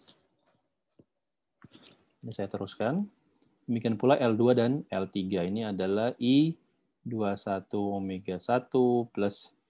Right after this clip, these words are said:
I dua dua omega dua plus I dua tiga omega tiga. Ini adalah L tiga, I tiga satu omega satu plus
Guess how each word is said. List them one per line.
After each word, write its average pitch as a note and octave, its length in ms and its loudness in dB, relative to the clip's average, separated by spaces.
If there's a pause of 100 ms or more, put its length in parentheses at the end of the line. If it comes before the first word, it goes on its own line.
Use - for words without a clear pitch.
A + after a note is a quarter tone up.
(400)
I A2+ 480 0
dua A2 480 -2
dua G#2+ 560 0
omega G#2 640 -6
dua A2+ 720 0
plus G#2 400 -6
I A#2+ 320 0 (880)
dua A2+ 480 -2
tiga A#2+ 480 -2
omega G#2+ 640 -2 (240)
tiga. G2 400 -6
Ini A2 320 -4
adalah G2+ 480 0
L G2+ 240 -4
tiga, C3+ 560 -4 (880)
I F3 400 6 (320)
tiga G#2+ 320 -2
satu G#2+ 640 -4
omega G#2 560 -6
satu D3+ 720 -2
plus A2+ 400 -4